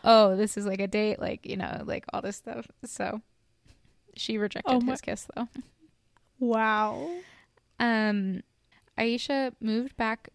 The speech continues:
Speaker 1: to Charlotte as when Steph was a junior in college, and that's when they officially started dating.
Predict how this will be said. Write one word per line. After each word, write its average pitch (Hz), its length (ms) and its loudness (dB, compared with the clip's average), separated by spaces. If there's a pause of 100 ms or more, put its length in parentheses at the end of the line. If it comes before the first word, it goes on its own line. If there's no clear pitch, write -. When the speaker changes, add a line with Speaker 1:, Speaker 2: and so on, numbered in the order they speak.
(100)
Speaker 1:
to 208 420 -2
Charlotte 208 460 -2
as - 340 -4 (600)
when 202 400 -2
Steph - 380 -8
was 202 180 -4
a 202 140 -2
junior 190 360 -4
in 220 80 -2
college, 220 480 -4 (360)
and 202 120 -2
that's 190 220 -4
when 202 100 -2
they 196 160 -2
officially 202 480 -10
started - 360 -12
dating. - 340 -12